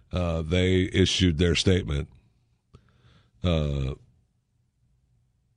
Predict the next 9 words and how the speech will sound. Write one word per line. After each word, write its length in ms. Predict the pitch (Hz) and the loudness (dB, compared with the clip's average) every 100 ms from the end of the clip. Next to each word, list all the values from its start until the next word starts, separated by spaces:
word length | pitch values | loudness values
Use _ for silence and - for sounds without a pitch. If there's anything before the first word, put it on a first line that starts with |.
| _ _ _ _ _ _ _ _ _ - | _ _ _ _ _ _ _ _ _ 0
it's 140 | 90 | 2
astounding 800 | 92 - 113 110 101 98 98 90 | 2 4 4 4 2 2 2 0
how 200 | 98 98 | 2 2
little 500 | 98 101 98 92 87 - | 4 2 2 2 0 -6
truth 500 | - - 104 80 - - | -2 2 4 2 -2 -2
there 220 | 90 87 | 0 2
is 420 | 95 76 69 60 - | 2 2 0 -2 -6
in 420 | - 82 76 73 - - _ _ _ - | 0 2 2 -2 -6 -16 _ _ _ -10
truth. 520 | - - 65 - - | -2 0 0 -4 -14